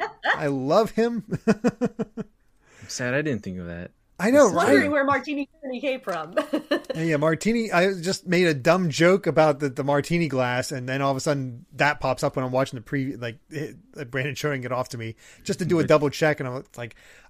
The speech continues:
Speaker 2: legit cracked up. I was like, "Oh my God, <laughs>
Speaker 3: Smoke
Speaker 2: that's
Speaker 3: Kirby.
Speaker 2: amazing!"
Speaker 3: <laughs> It's popping out the bottom. <laughs>
Speaker 2: Yeah,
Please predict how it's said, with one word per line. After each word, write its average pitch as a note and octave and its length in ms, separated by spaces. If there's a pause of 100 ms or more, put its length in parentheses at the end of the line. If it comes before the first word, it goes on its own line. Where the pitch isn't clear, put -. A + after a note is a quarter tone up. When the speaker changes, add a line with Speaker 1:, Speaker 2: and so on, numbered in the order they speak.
(140)
Speaker 2:
legit F#3 420
cracked D3 360
up. B2 240
I - 20
was B2 160
like, A#2+ 160
"Oh D#3+ 60
my A2 160
God, G#2 340 (220)
<laughs> - 300
Speaker 3:
Smoke F3 240
Speaker 2:
that's E3 120
Speaker 3:
Kirby. B2 120 (100)
Speaker 2:
amazing!" A2 380
Speaker 3:
<laughs> - 60
It's - 440
popping G2 220
out F#2+ 100
the G2 60
bottom. F#2 380
<laughs> F#3+ 300
Speaker 2:
Yeah, F3+ 220